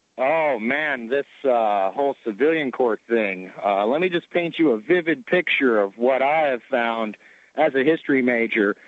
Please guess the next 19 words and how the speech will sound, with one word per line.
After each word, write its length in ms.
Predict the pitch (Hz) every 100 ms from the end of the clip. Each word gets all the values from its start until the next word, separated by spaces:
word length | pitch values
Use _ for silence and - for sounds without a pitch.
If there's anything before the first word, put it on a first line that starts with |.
| - - - - -
This 140 | 214
is 120 | 160
play-by-play 1400 | 127 - 170 180 156 135 101 - 147 151 147 110 101 92
Adolf 400 | 120 135 143 135 -
Hitler's 400 | 147 117 104 101
brown 420 | - 117 147 135
shirts 400 | 117 113 98 92 -
in 220 | 113 123
the 80 | 117
works 380 | 95 127 110 - -
right 380 | 104 127 127 -
here, 260 | 127 120 117
right 240 | 117 120
now 220 | 104 110
in 60 | 107
America. 580 | 98 107 104 101 92 92 - - -
It's 180 | 120 113 135
inherently 800 | 147 127 117 170 202 185 139 147
un-American. 760 | 139 120 117 113 110 - 104